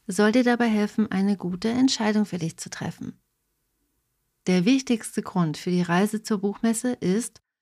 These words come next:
dass du hier deine potenziellen AuftraggeberInnen persönlich kennenlernen kannst. Denn du kannst persönliche Termine mit LektorInnen und auch mit HerstellerInnen ausmachen.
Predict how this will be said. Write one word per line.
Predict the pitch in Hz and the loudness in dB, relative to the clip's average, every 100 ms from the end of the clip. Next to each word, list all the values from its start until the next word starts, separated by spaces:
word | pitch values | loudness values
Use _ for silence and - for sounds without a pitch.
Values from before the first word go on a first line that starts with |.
| _ - | _ -2
dass | 247 | 0
du | 277 | 2
hier | 233 247 | 2 2
deine | 220 196 190 | 4 2 0
potenziellen | - 226 226 220 - 190 185 185 | -4 -2 0 0 0 0 0 0
AuftraggeberInnen | 180 180 - 180 180 180 190 190 - 180 180 190 | -2 -2 -4 -4 -2 -2 -2 -4 0 2 2 0
persönlich | 220 220 185 196 208 - | -2 0 0 2 2 -2
kennenlernen | - 190 190 180 175 175 | 0 2 4 4 2 0
kannst. | 180 - - - - _ _ _ _ - | -4 -8 -10 -16 -20 _ _ _ _ 0
Denn | 185 190 247 | 4 8 6
du | 240 | 6
kannst | 226 175 190 226 226 - _ | 2 0 2 2 0 -12 _
persönliche | - 220 180 180 214 240 247 | -4 -2 2 4 2 2 -2
Termine | - 185 180 208 247 262 262 - | -2 0 4 4 4 4 0 0
mit | 294 - | -2 0
LektorInnen | 165 - - 240 254 220 226 226 220 _ _ _ | -6 -4 -2 0 2 4 4 4 0 _ _ _
und | 269 - | 2 4
auch | 220 | 2
mit | 220 226 - | 4 2 0
HerstellerInnen | 196 196 - 196 190 196 180 180 196 - | 0 0 0 -2 0 -2 0 0 0 0
ausmachen. | 233 240 175 165 - - | 0 0 -2 -4 -4 -10